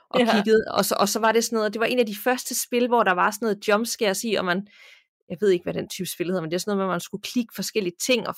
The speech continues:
Speaker 1: finde, øh, ledetråde, og man skulle rundt i hele det der kæmpe store slot, som de havde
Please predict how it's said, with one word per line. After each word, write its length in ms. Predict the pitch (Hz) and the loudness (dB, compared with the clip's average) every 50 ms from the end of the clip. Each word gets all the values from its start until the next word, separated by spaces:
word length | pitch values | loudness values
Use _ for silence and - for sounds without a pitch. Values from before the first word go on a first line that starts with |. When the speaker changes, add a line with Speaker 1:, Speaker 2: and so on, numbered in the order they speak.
| - - | -8 -4
Speaker 1:
finde, 400 | 233 220 214 220 226 233 233 233 _ _ - - _ _ _ _ - | -2 -2 0 2 0 0 -2 -4 _ _ -20 -20 _ _ _ _ -6
øh, 380 | 170 170 - 82 - - - 175 | -4 -4 -4 -4 -4 -4 -4 -4
ledetråde, 720 | 180 208 214 220 226 226 220 - - - 202 185 185 190 190 | -2 0 2 2 2 0 -2 -4 -4 0 0 2 2 0 0
og 60 | 175 | -2
man 100 | 165 - | -4 -6
skulle 220 | - - - 190 226 | -8 -8 -6 -4 -4
rundt 120 | 226 226 | -4 -4
i 60 | - - - | -6 -6 -4
hele 200 | 247 247 254 233 | -2 0 0 0
det 120 | 233 196 | 0 0
der 220 | 196 185 170 - - - _ - - - - - | 0 0 -2 -2 -4 -8 _ -20 -20 -16 -6 -2
kæmpe 320 | 269 269 277 269 247 214 | 0 0 2 2 0 -2
store 540 | 202 - - - 190 180 185 185 190 202 208 _ _ _ _ _ _ - | -2 -2 -4 -4 -2 -2 -2 -2 -2 -4 -6 _ _ _ _ _ _ -10
slot, 340 | - - - - 185 185 185 | -8 -6 -2 2 2 2 2
som 240 | - - 202 185 170 | 0 -4 -4 -4 -6
de 140 | - 170 170 | -6 -6 -6
havde 140 | 180 175 | -6 -6